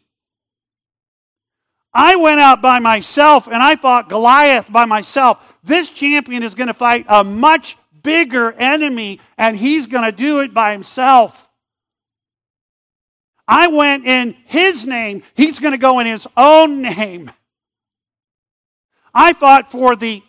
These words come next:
honor and the righteousness of God. He is going to fight to give you that righteousness. And who is this champion? He is the King of glory,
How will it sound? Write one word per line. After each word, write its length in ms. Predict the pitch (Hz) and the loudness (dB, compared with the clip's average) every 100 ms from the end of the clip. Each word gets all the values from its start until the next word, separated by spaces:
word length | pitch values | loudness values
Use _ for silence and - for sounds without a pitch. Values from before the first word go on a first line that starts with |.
| - | 0
honor 640 | 269 302 320 294 254 208 | 4 6 6 4 0 -2
and 280 | 196 233 226 | -4 -6 -2
the 180 | 214 208 | 0 -2
righteousness 920 | 151 190 285 320 254 277 240 262 - | -4 -6 -2 -2 -4 -12 -10 -10 -10
of 140 | 190 | -10
God. 340 | 233 226 185 - _ | -4 -2 -2 -6 _
He 240 | _ 302 320 | _ -2 -2
is 140 | 285 | -2
going 360 | 214 269 262 247 | -2 -2 -2 -2
to 120 | 240 | -8
fight 420 | - 262 262 240 | -4 -2 -2 -2
to 100 | 254 | -12
give 320 | 196 254 233 | -8 -8 -8
you 440 | 226 285 320 349 311 | -8 -4 -2 -2 -2
that 260 | 240 180 | -6 -6
righteousness. 480 | 185 180 160 151 _ _ _ _ _ _ _ _ _ _ _ - | -8 -10 -12 _ _ _ _ _ _ _ _ _ _ _ _ -6
And 160 | 226 | -4
who 280 | 208 311 349 | -2 -2 -2
is 220 | 349 294 | -2 -4
this 220 | 294 269 | -6 -8
champion? 580 | - 254 254 240 208 175 | -10 -10 -10 -10 -12 -12
He 200 | 175 208 | -10 -8
is 240 | 196 175 170 | -8 -8 -12
the 100 | 175 | -14
King 540 | _ 214 220 196 160 _ - | _ -12 -10 -12 -14 _ -10
of 220 | 180 147 | -8 -8
glory, 640 | 170 196 202 190 175 151 | -10 -6 -4 -6 -8 -14